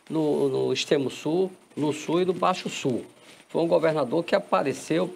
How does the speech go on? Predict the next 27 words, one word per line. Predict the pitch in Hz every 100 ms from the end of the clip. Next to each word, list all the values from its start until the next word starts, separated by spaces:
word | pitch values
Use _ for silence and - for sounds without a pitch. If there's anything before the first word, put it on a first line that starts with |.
| -
pelas | 170 160
inúmeras | 147 151 156 185 196 160 135 135
obras | 143 156 156
que | -
ele | 170
trouxe | 156 - 135 135
para | -
os | 151 156
municípios. | 175 165 - 107 - - _ - - -
Principalmente | 220 254 220 214
para | -
Itabuna, | 226 240 170 123 98 101
né? | - _ _
Se | - 247
não | 240 208
teve | - 143 190
mais, | 185 185 214 220 - - - -
eh, | - - -
a | -
culpa | - 180 180
não | 202
foi | 196 220
dele, | 147 139 104
né? | 104 139
Porque | - 175 165 147 - -
uma | 151 160
região | 170 160 127 143 175 185